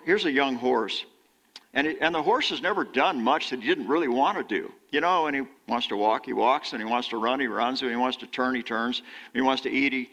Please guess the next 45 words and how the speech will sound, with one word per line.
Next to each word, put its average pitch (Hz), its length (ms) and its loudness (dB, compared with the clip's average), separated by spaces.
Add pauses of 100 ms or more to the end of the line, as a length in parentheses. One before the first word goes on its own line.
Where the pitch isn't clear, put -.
(100)
eats, 131 340 0
and 143 80 0
when 127 80 -2
he - 20 -2
wants 135 200 0
to 135 80 -2
drink, 117 320 -2
he 110 100 -6
drinks, 123 480 -2
and - 140 -8
he - 440 -12
wants 127 120 0
to 123 80 0
lie 120 240 4
down, 120 340 2
and 113 180 -8
he 120 140 0
lies 110 320 2
down 110 200 -2
at 101 100 -8
will, 107 380 0 (280)
changes 135 360 0
direction 120 520 0
whenever 120 300 0
it 117 40 -2
suits 110 360 -2
him. 120 200 -2 (840)
And 143 100 -4
say 151 160 4
the 165 140 2
least 170 360 2
that 123 220 0 (140)
life 202 240 4
is 185 100 0
pretty 185 200 2
comfortable 156 480 0
for 117 120 -4
this 117 160 -2
horse. 147 320 -4
He, 135 340 -4
at 135 60 -2
least 131 220 0
he 92 80 -6
thinks - 300 -4
so. - 180 -8